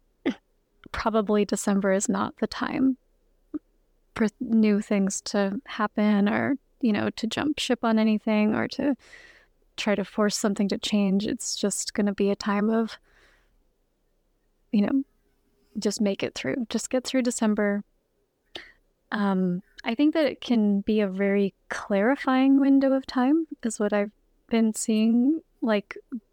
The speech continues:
because sometimes when you're in a really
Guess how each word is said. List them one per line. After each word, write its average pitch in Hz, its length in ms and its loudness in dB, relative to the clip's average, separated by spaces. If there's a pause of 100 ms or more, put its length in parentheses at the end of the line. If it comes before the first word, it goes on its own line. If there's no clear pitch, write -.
(360)
because 220 300 -2
sometimes 214 560 0
when 208 160 2
you're 202 320 2 (720)
in 214 200 2
a 202 80 0
really 190 420 0